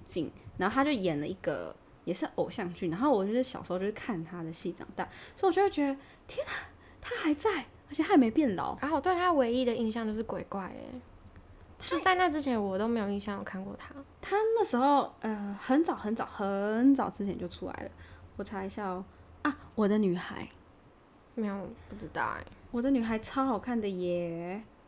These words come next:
Speaker 1: 找一下他那时候的照片。对，对，对，对，就是这个。
Speaker 2: 哇。
Speaker 1: 然后就是，呃，李多海是女主角。
Speaker 2: 李多海是谁？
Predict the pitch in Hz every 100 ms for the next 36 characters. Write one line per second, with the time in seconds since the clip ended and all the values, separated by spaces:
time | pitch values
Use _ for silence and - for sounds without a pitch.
0 | - - - - - - 185 190 214 214
1 | 214 202 180 - - 196 240 359 381 403
2 | 370 359 349 349 - 113 - - - -
3 | 220 233 247 262 240 233 262 339 359 330
4 | 320 311 302 - - - - 220 208 196
5 | 185 233 240 185 190 208 160 131 - -
6 | - - - - - - 220 208 240 277
7 | 240 220 226 - - 247